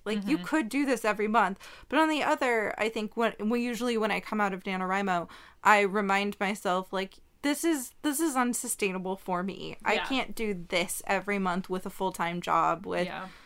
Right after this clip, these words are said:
Speaker 1: you know, the added life stresses that sometimes come along with various things.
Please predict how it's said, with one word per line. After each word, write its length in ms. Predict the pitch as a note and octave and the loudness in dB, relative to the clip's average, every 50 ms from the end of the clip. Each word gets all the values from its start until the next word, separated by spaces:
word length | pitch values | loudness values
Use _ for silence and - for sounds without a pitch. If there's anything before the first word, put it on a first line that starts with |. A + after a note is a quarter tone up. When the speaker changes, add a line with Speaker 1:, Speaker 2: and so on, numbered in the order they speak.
| - - - - | -20 -20 -12 -6
Speaker 1:
you 120 | - G3 G3 | -4 -2 0
know, 400 | F3+ F3+ F3+ F3+ E3+ D#3 - - - - - F3+ - | 0 0 -2 -2 -4 -6 -8 -12 -14 -18 -18 -8 -2
the 280 | - G#3 F#3+ F3+ - - | 0 0 0 0 2 6
added 280 | - F#3+ F#3 F3+ F#3 F#3 | 6 6 6 4 0 -2
life 220 | F3 F3 F3+ F#3+ | 0 -2 -2 -2
stresses 540 | - - - - - - - - - - - | -4 -6 -6 -6 -6 -6 -6 -10 -10 -10 -10
that 180 | - - - - | -10 -12 -10 -8
sometimes 400 | - F3 F3 - G3 F3 - - | -6 -6 -6 -6 -10 -10 -10 -10
come 200 | - - F#3 E3+ | -10 -10 -8 -6
along 300 | D#3+ D#3+ E3 E3 E3+ E3 | -4 -4 -4 -4 -6 -8
with 100 | F#3 - | -12 -10
various 380 | - F#3+ E3 E3 E3 E3 E3+ - | -8 -6 -4 -4 -4 -4 -6 -6
things. 400 | - F3 E3+ E3 E3+ F3 - | -6 -4 -4 -4 -4 -8 -8